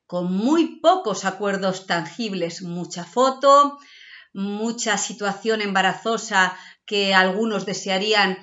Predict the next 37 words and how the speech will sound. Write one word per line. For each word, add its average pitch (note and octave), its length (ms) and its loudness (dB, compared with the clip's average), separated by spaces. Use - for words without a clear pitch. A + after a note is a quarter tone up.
olvidar. G3 800 4
¿Y - 100 -12
qué D4+ 140 0
quieren F4+ 200 0
que A#3+ 120 2
les G#3+ 200 -2
diga? A#3 460 2
Ha G3+ 80 -6
sido B3 280 -2
más B3 260 2
bien B3+ 500 2
un A#3+ 400 0
bienvenido A3 540 2
mister G#3 480 0
Marshall, G#3 560 2
un G#3 220 -6
paseo G#3 500 0
de G3 160 0
Biden G#3 560 2
por G#3 160 0
Europa B3 680 6
en F#3+ 140 -2
busca G#3 540 4
del G3 180 0
apoyo G#3+ 400 2
de G#3 100 -2
los F#3+ 160 -4
líderes A3+ 540 -2
en G3+ 120 -6
su C4+ 160 -2
guerra E4 260 6
particular C4+ 580 2
contra A#3 360 0
China B3 440 0
y G3+ 100 -6
contra F3 340 0
Rusia, A#3+ 640 0